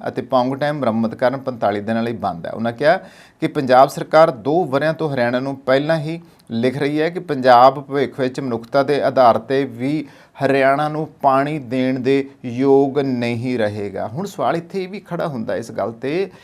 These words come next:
ਕਿ ਯਮੁਨਾ ਦਾ ਪਾਣੀ ਹਰਿਆਣਾ ਕਿਉਂ ਨਹੀਂ ਯੂਜ਼ ਕਰਦਾ? ਉਹ ਪਾਣੀ ਲਵੇ ਨਾ, ਹਰਿਆਣੇ ਦਾ ਬਿਲਕੁਲ ਨੇੜੇ ਯਮੁਨਾ ਪੈਂਦੀ ਪਈ ਆ, ਦਿੱਲੀ ਦੇ ਨਾਲ ਹਰਿਆਣੇ ਦੇ ਕਿੰਨੇ ਇਲਾਕੇ ਲੱਗਦੇ ਆ,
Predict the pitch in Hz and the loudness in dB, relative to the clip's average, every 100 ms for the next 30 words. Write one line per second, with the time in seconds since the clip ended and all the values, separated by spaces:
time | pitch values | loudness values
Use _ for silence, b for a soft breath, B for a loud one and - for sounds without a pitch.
0 | B B - 190 156 156 170 180 180 175 | B B -10 -4 0 2 2 2 2 0
1 | 175 170 165 156 165 160 151 160 139 120 | 0 0 0 0 -2 -4 -6 -6 -8 -10
2 | 113 113 110 104 120 131 139 139 135 127 | -6 -4 -4 -2 -4 -2 -6 -6 -2 -2
3 | 131 135 117 147 185 190 123 113 123 139 | 0 -2 -2 -4 -6 -6 -4 -2 -2 -4
4 | 143 139 135 139 160 139 131 143 135 135 | -4 -6 -8 -6 -6 -4 -4 -4 -6 -6
5 | 143 135 131 127 131 135 123 117 135 127 | -6 -4 -6 -6 -8 -8 -8 -6 -4 -6
6 | 117 117 123 131 131 123 127 131 B B | -4 -6 -6 -6 -2 -2 -2 -4 B B
7 | B 127 127 127 131 139 135 131 143 135 | B -4 0 0 -2 -4 -6 -6 -4 -2
8 | 123 131 127 123 117 123 | -2 -2 -2 -2 -2 -4